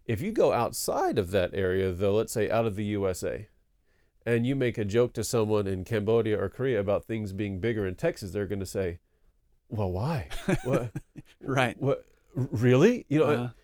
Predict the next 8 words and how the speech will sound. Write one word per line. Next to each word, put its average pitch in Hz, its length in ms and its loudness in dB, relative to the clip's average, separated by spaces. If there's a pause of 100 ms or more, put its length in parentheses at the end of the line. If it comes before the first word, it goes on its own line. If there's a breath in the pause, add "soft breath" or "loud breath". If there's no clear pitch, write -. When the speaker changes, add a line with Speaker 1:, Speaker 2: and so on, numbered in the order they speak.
(140)
Speaker 1:
they 147 160 6
Speaker 2:
Uh-huh. 151 80 4
Speaker 1:
will 120 100 4
think 185 440 -2 (260)
that's 131 200 -2
a 87 60 -4
serious 110 720 -2
comment. 131 340 -4